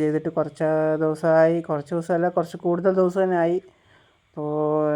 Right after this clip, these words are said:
എല്ലാവരോടും ഫസ്റ്റ് തന്നെ സോറി, കാരണം മഴയൊക്കെ ആയതുകൊണ്ട് വോയിസ് ഓവർ കൊടുക്കാനൊക്കെ ഭയങ്കര ബുദ്ധിമുട്ടാണ്. അതുകൊണ്ടാണ് നമ്മൾ വീഡിയോ ഒന്നും ചെയ്യാണ്ടിരുന്നത്. അപ്പോൾ നമ്മൾ നമ്മുടെ ഇന്നത്തെ പരിപാടിയായിട്ട് വന്നിരിക്കുന്നത് നമ്മുടെ ഗ്രാൻഡ് ബി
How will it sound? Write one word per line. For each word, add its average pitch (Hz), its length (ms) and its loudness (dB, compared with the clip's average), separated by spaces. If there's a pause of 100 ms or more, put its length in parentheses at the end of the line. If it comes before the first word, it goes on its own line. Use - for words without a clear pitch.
(160)
എല്ലാവരോടും 156 640 0
ഫസ്റ്റ് 147 200 -6
തന്നെ 151 200 -4
സോറി, 156 240 0 (100)
കാരണം 156 220 0 (100)
മഴയൊക്കെ 151 480 -2
ആയതുകൊണ്ട് 156 340 -2 (120)
വോയിസ് 147 320 -2
ഓവർ 160 160 0
കൊടുക്കാനൊക്കെ 156 480 -2
ഭയങ്കര 151 340 -2
ബുദ്ധിമുട്ടാണ്. 147 580 -4 (640)
അതുകൊണ്ടാണ് 160 420 0
നമ്മൾ 165 160 0 (300)
വീഡിയോ 156 240 0
ഒന്നും 160 160 -2
ചെയ്യാണ്ടിരുന്നത്. 151 600 -2 (520)
അപ്പോൾ 175 180 -6
നമ്മൾ 175 140 -2 (100)
നമ്മുടെ 165 240 0
ഇന്നത്തെ 165 300 -2
പരിപാടിയായിട്ട് 160 500 0
വന്നിരിക്കുന്നത് 156 500 -4
നമ്മുടെ 156 240 -2 (180)
ഗ്രാൻഡ് 156 340 0
ബി 156 60 -2